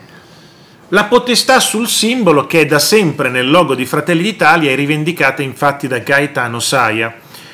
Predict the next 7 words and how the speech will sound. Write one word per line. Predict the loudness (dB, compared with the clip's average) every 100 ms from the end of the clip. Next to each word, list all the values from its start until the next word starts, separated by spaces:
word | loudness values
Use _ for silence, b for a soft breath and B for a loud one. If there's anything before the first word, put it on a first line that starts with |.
| B -4
presidente | 2 4 4 2 2 0 -2 -2
del | 2 0 0 0
M | 2 2 2
S | 2 0 2
I | 2 2 -2 -4
Destra | -2 -2 -2 -6
Nazionale, | -6 -6 -6 -6 -6 -6 -10